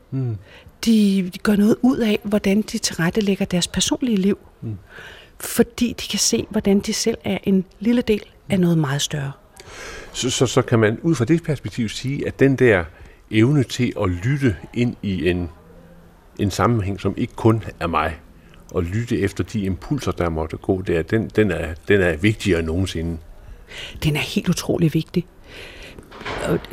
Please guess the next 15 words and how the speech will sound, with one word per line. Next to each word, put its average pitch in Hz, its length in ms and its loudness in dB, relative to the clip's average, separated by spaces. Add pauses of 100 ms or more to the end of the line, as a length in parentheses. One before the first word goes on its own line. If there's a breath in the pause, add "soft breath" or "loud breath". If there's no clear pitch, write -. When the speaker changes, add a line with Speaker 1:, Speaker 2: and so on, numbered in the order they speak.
(120)
Speaker 2:
det, 240 100 6
som 247 340 4
er, 190 520 2
øhm, 170 200 0 (440 loud breath)
hmm, 208 380 4 (260)
på - 80 4
en 226 40 10
måde 240 100 6
grundlaget 233 500 4
i 185 80 2
det, 220 200 -4
det 240 60 -2
er - 20 2
jo 226 100 0
også, 208 220 0